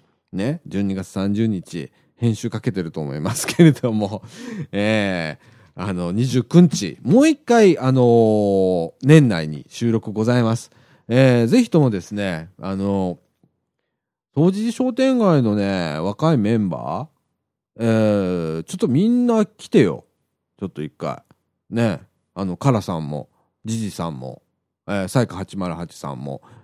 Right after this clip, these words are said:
えー、あとお漬物屋さんも、えー、あとどこだっけ？いろいろあるよね。あのー、五つの店舗。ね。えー、シュシュさんとかね。うん、皆さん来てくださいよ。あのー、ほんで、あの、し-、一店舗ずつ、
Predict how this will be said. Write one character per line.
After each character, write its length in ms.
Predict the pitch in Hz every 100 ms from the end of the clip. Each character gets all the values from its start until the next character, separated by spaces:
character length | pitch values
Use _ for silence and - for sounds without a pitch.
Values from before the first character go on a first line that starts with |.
| -
え 60 |
ー、 100 | 95
あ 80 | 90
と 100 | 85
お 60 | 87
漬 200 | - 98
物 180 | 92 92
屋 100 | 87
さ 160 | 87
ん 100 | 87
も、 220 | 85 76 _ _ _ -
え 140 | 98
ー、 60 | 92
あ 40 |
と 100 | 95
ど 100 | 90
こ 80 | 85
だ 60 | 69
っ 60 | -
け？ 180 | 60 - _ _ _ 98
い 80 |
ろ 120 | 110 107
い 20 |
ろ 100 | 110
あ 80 | 90
る 60 |
よ 120 | 73
ね。 160 | 76 95 - _ _
あ 100 | 98
の 520 | 107 98 98 90 92 101
ー、 40 | _ _
五 240 | 98 113 123
つ 80 | 117
の 140 | 95
店 240 | 92 82 73
舗。 200 | 69 - _ _
ね。 340 | 123 113 202 233 _ _ _ _ -
え 600 | 101 107 90 82 76 69
ー、 60 | _ _ _
シ 160 | - 165
ュ 20 |
シ 100 | 113
ュ 20 |
さ 180 | 98 69
ん 60 |
と 100 | -
か 100 | -
ね。 160 | 160 269 _ _ _ -
う 380 | 107 104 92 87
ん、 40 |
皆 180 | 180 262
さ 100 | 127
ん 60 |
来 100 | -
て 80 | 320
く 80 | 165
だ 100 | 101
さ 220 | - 87
い 80 | 82
よ。 240 | 67 69 _ _ _ _ -
あ 140 | 92
の 600 | 92 85 82 78 67 69
ー、 0 | - _ _ _ -
ほ 80 |
ん 20 | 185
で、 220 | 175 117
あ 100 | 127
の、 280 | 131 127 -
し-、 180 | - - _ -
一 300 | 196 - -
店 260 | 254 240
舗 180 | 226 220
ず 140 | 202 185
つ、 280 | - 80